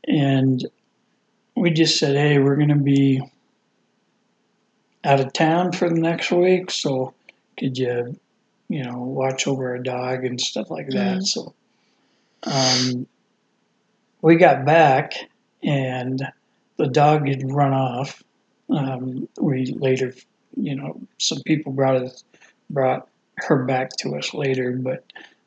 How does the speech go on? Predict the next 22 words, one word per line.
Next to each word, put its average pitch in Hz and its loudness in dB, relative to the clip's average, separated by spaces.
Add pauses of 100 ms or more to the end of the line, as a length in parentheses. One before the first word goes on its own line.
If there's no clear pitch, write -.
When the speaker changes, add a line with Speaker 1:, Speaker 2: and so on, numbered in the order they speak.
Speaker 1:
um, 123 -6 (500)
when 151 4
we 135 6
couldn't 135 2
find 175 4
the 139 2
dog 127 0
at - -6
first, 160 0 (160)
you 139 -4
know, 127 -2
we 135 2
went 139 0
over 135 2
to 127 -2 (1800)
Ruby's, 151 6 (120)
Speaker 2:
Mm-hmm. 185 2 (180)
Speaker 1:
and 151 4
she 151 2
goes, 135 0
"Oh, 185 4
I 131 -4